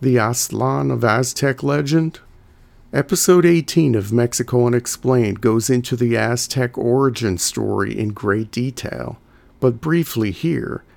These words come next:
the Aztecs believed that they emerged from caves or hollow earth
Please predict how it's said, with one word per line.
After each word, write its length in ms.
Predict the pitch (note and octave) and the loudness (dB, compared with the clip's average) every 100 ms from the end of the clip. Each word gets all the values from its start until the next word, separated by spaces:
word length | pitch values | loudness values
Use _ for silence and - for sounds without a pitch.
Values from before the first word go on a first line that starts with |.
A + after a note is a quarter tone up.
| _ | _
the 180 | C#3 C3 | 0 2
Aztecs 600 | C#3 D#3+ - D#3+ C#3+ - | 2 -2 -2 0 -2 -2
believed 540 | - C3 D3 C3 G#2 | -2 0 2 0 -4
that 160 | - G2+ | -6 0
they 220 | A#2+ A#2+ | 4 4
emerged 640 | A2+ A2 C3 B2+ A2+ G#2+ - | 4 2 0 0 -2 -6 -12
from 300 | - G#2+ G2+ | -8 -6 -6
caves 640 | - D#3 C#3+ A2+ G2+ A2 | -4 -2 0 0 -4 -6
or 180 | G#2+ F#2 | -6 -6
hollow 580 | - C#3+ C3+ B2 G2 G2+ | -4 -2 0 0 -2 -2
earth 440 | C#3+ C3 - - | -2 -2 -4 -10